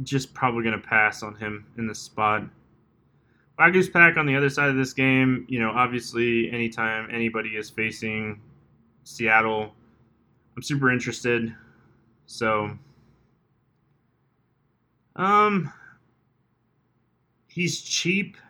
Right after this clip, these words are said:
and I think that speaks volume to potentially playing him here. He's not been pitching great, but he's had some decent games this season. So if you wanna take a shot on him here at sixty-nine hundred,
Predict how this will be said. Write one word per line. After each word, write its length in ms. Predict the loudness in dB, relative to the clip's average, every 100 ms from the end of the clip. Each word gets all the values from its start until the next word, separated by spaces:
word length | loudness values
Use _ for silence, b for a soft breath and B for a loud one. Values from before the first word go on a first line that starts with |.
| _ _ _ _ _ _ _ _ _ _ _ _ _ _ _
and 100 | -2
I 60 | 0
think 220 | 0 0
that 180 | 0 0
speaks 300 | -2 -4 -2
volume 480 | -4 0 0 0 -4
to 460 | -4 -2 -2 -2 -4
potentially 440 | -6 -6 -4 -6
playing 400 | -4 -4 -2 -2
him 120 | -2
here. 400 | -2 -2 -2 -4 -10 _ _ _ _ _ _ _ _ _ _ _ _ _ _ _
He's 320 | -4 -2 0
not 560 | 2 6 6 4 0 -4
been 180 | -2 0
pitching 300 | 0 0 -2
great, 400 | 2 2 2 0
but 100 | -2
he's 160 | -2
had 260 | 0 0 0
some 220 | -2 -4
decent 380 | -2 -2 -2 -6
games 480 | -2 -2 -2 -4 -6
this 180 | -8 -8
season. 600 | -8 -4 0 0 0 -4
So 400 | -10 -4 0 0
if 120 | 0
you 80 | -2
wanna 220 | -2 -2
take 200 | -2 -2
a 60 | -2
shot 280 | 0 2 4
on 120 | 2
him 120 | 2
here 140 | 4
at 100 | 2
sixty-nine 520 | 0 -4 -2 -2 0 2
hundred, 460 | 2 2 2 0